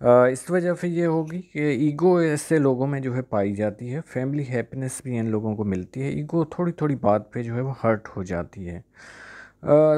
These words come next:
یہ جو ہے وہ آپ کی جو فنگر ہے شنی والی، یہ بھی اچھی خاصی ان کی ہائٹ ہے، تو یہ ہوگا کہ آپ کی ورک،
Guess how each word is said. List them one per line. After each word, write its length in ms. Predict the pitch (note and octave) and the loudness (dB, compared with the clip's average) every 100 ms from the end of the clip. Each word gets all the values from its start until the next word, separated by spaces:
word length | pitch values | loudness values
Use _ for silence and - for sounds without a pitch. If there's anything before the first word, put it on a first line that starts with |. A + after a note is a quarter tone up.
| D3+ - C3+ | 0 -4 -10
یہ 280 | C#3+ E3 F3 | -6 -2 -2
جو 220 | D#3+ D#3 | -2 -2
ہے 60 | D3+ | -2
وہ 220 | D3 C#3 | -2 0
آپ 280 | A#2 A#2 _ | 0 -2 _
کی 160 | C#3+ C3 | -8 -6
جو 100 | B2 | -6
فنگر 440 | - A#2+ A2+ B2+ | -6 -6 -4 -2
ہے 120 | C3 | -4
شنی 380 | B2+ A#2 G#2+ C3 | -4 -4 -4 -2
والی، 240 | B2 A#2 A2+ | -2 -2 -2
یہ 180 | A#2+ C3+ | -2 -4
بھی 160 | C3 | -2
اچھی 240 | A#2+ - B2+ | -4 -4 -8
خاصی 420 | A#2+ A2+ - A2+ | -6 -6 -6 -6
ان 80 | G#2 | -6
کی 180 | G#2+ | -6
ہائٹ 320 | G2+ F#2+ F#2+ A#2 | -4 -4 -4 -6
ہے، 120 | C3 | -8
تو 220 | C3 B2+ | -6 -6
یہ 280 | A#2 A2+ A#2 | -4 -4 -4
ہوگا 320 | A#2 A#2 A#2+ | -4 -2 -4
کہ 160 | A#2+ A2 | -2 -2
آپ 220 | G2 - | -2 -6
کی 120 | - | -10
ورک، 340 | G#2 G2+ G#2 | -4 -2 -4